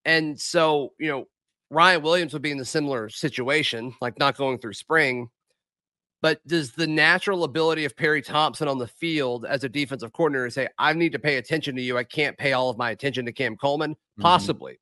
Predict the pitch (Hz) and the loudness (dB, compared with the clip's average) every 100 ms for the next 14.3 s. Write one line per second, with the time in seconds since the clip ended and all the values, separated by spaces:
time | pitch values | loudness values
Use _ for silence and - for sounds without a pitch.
0 | - 139 135 147 151 135 143 127 143 131 | -10 -6 -4 0 0 0 0 0 -2 -2
1 | 123 104 127 127 123 131 123 120 104 - | -4 0 2 2 4 2 2 0 -8 -12
2 | 117 - 123 - 123 123 123 117 110 135 | -8 -2 -2 -2 -6 -4 -4 -6 -6 -4
3 | 113 110 120 104 110 110 113 - 143 107 | -2 0 0 0 -2 -2 -4 -4 -8 -6
4 | 117 - 143 123 131 110 - 156 143 135 | -14 -4 0 0 0 -4 -4 -2 0 -2
5 | 123 120 113 113 _ _ _ _ 131 127 | 0 0 -2 -8 _ _ _ _ -4 -4
6 | 120 131 143 131 127 123 117 113 107 _ | -2 0 0 0 0 0 0 -4 -8 _
7 | _ - 139 123 123 - 64 - _ _ | _ 0 4 6 6 2 -6 -14 _ _
8 | _ - 92 - _ _ _ _ _ _ | _ -12 -12 -12 _ _ _ _ _ _
9 | _ - 160 160 156 - - 180 - - | _ -4 2 4 2 -2 4 4 4 2
10 | 170 175 247 247 180 160 139 _ _ _ | 2 4 2 2 0 -2 -8 _ _ _
11 | _ - 180 208 220 185 175 190 180 165 | _ 2 6 6 4 -4 -4 -2 0 0
12 | 135 131 175 190 147 139 131 135 147 175 | -2 -6 -2 -2 0 -2 -2 0 6 6
13 | 180 165 147 - 175 135 120 104 147 170 | 6 2 0 2 0 0 -4 4 6 6
14 | 160 131 123 | 4 0 -6